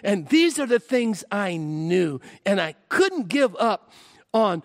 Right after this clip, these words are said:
what I didn't know and I didn't understand and I couldn't comprehend because of the things that I knew. And I held on to the promises of God. I held on to the things that God had told me. I held on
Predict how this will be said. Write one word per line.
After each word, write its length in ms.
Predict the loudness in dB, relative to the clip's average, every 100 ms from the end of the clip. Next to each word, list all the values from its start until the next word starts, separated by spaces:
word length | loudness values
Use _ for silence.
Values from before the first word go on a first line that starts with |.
| _
what 240 | 0 2 2
I 180 | -2
didn't 560 | -4 -6 0 2 0 -6
know 260 | -4 -2 -2
and 100 | -2
I 180 | -2 -4
didn't 520 | -8 -2 0 0 -2
understand 500 | -4 -4 -6 -4 -2
and 100 | -4
I 120 | -6
couldn't 400 | -8 -4 -2 -2
comprehend 760 | -6 -8 -6 -8 -8 -8 -10 -14 _ _ _ _ _ _ _
because 380 | -4 0 -2 -2
of 80 |
the 80 | -6
things 360 | -2 0 0 -4
that 200 | -6 -6
I 220 | -6 -6
knew. 340 | -4 -4 -4 -6
And 100 | -10
I 120 | -10
held 520 | -10 -4 -2 0 -4 -4
on 320 | -6 -6 -8 -16 -20 _ _
to 80 | -10
the 100 | -6
promises 640 | -6 -4 -2 -2 -4 -6 -8
of 200 | -8 -8
God. 280 | -8 -8
I 120 | -10 -10
held 440 | -4 0 0 0
on 280 | -2 -2 -4 -12 _
to 80 | -8
the 120 | -6
things 420 | -4 0 0 0
that 200 | -6 -6
God 240 | -2 -2 -2
had 220 | -6 -6
told 200 | -4 -4
me. 120 | -4
I 140 | -8 -6
held 340 | -2 0 0
on 200 | 0 -2